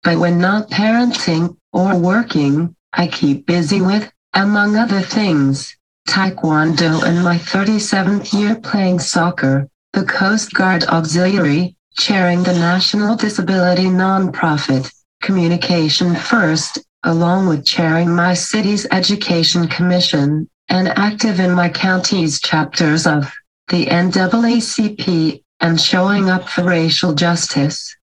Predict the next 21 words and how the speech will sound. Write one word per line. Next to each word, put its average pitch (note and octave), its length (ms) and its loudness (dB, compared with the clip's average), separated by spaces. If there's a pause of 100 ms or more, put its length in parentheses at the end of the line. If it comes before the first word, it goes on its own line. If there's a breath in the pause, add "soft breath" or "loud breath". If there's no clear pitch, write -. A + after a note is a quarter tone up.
(160)
Oh, E3+ 140 2
and F3 240 0
similar G#3 540 0
to G#3 120 0
your F3 200 2
activities, F3+ 720 -2
Chris, F3 580 -2 (200)
in E3+ 160 0
about D#3+ 320 0
a F3+ 80 2
month, E3 520 0 (260)
I E3 160 0
will E3+ 200 0
be E3+ 100 -2
launching F3+ 600 0
my F#3 220 0
own G#3 180 -2
podcast G#3+ 800 -2
with F#3+ 180 -2
another E3+ 360 2
parent, G#3+ 580 0